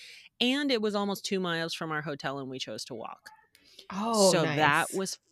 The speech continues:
Speaker 1: fantastic. At least for me, like, walking back after, I love taking walks after dinner, but it's like,
Speaker 2: Me too.
Speaker 1: when you have to,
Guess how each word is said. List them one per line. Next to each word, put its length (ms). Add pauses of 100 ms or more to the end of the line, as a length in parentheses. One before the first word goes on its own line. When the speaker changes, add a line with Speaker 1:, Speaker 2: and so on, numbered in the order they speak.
(140)
Speaker 1:
fantastic. 960
At 100
least 200
for 140
me, 360
like, 380
walking 480
back 260 (100)
after, 240 (120)
I 60
love 520 (100)
taking 380
walks 400
after 280
dinner, 480 (500)
but 80
it's 180
like, 260
Speaker 2:
Me 100
too. 320
Speaker 1:
when 180
you 160
have 420 (140)
to, 440